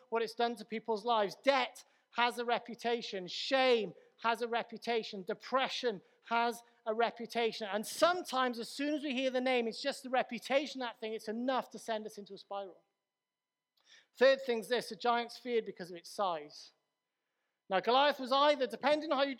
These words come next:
on how you translate the Hebrew, Goliath was ei-, was ei-, was either six nine or nine nine, but they're not quite sure. Most people go for nine nine just 'cause it sounds bigger. But just to give you an idea, um, the average man in, in Hebrew times was five-foot-three.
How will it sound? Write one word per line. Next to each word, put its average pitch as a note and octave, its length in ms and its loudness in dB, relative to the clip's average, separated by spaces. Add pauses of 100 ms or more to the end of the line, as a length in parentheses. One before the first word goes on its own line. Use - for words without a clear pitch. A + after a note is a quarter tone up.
(140)
on B3+ 120 -4
how A3 140 0
you B3 140 2
translate A#3 420 -2
the G#3 60 -18
Hebrew, A3 340 -6
Goliath B3 420 0
was A#3 80 -12
ei-, B3+ 280 -2
was A3+ 120 -2
ei-, B3 240 0
was A3+ 120 -6
either A3+ 240 -2
six - 440 -6
nine A#3+ 420 0
or A3 60 0
nine A#3 440 0
nine, E3+ 320 -4
but G3+ 100 -6
they're G#3 100 -4
not B3 280 0
quite G#3+ 260 -4
sure. A3 260 -4
Most A3 280 -4
people G3+ 160 -12
go G3+ 160 -6
for - 100 -16
nine A3+ 340 -2
nine F3 200 -6
just - 160 -18
'cause - 60 -20
it - 80 -20
sounds E3+ 280 -10
bigger. - 160 -20 (1040)
But A#3 140 2
just F4+ 200 0
to D#4+ 40 -2
give E4+ 120 2
you D#4 80 4
an D4 60 6
idea, C#4+ 520 2
um, A#3+ 240 0
the B3+ 80 2
average D#4+ 320 2
man D4+ 320 4
in, B3+ 180 0
in A#3 160 -2
Hebrew D#4+ 320 -2
times A3+ 320 0
was A3+ 100 -10
five-foot-three. B3+ 880 0